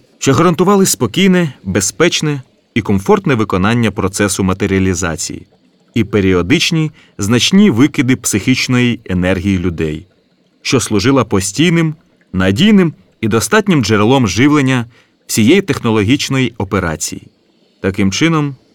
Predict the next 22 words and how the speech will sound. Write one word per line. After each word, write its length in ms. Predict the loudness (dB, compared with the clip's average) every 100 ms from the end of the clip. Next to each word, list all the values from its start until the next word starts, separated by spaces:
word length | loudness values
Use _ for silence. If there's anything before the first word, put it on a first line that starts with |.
| _
я 200 | -2 2
виконав 520 | 4 2 2 0 0 0
програму 480 | -2 0 0 0
своїх 600 | -4 -2 0 0 -2 -10 _ _ -12
демургів, 600 | -4 0 0 -2 -8 -16 _ _ _ 0
юного 440 | 2 4 2 2
Лепто 380 | 2 0 -2 -4
Лептона 640 | -4 -6 -2 0 0 -4 -10 _ _ _ _
і 80 | -2
зрілого 640 | 2 4 4 2 0 -4 _ _
Окопіума, 760 | -6 -2 -2 -2 -6 -4 -8 -10 _ _ _ _ _ _
у 100 | -4
порівняно 520 | 2 4 4 2 0
короткий, 640 | 0 2 2 0 -8 -12 -14 _ _ _ _
з 100 | -6
виміром 440 | 0 2 4 2 2
людських 420 | 0 -2 -8 -4
уявлень, 520 | 0 2 2 0 -2 -8 _ _ _
термін 440 | 0 2 2 0 -4 _ _ -2
із 140 | 0
надвисоким 720 | 2 2 0 0 0 2 0
рівнем 460 | 2 2 2 0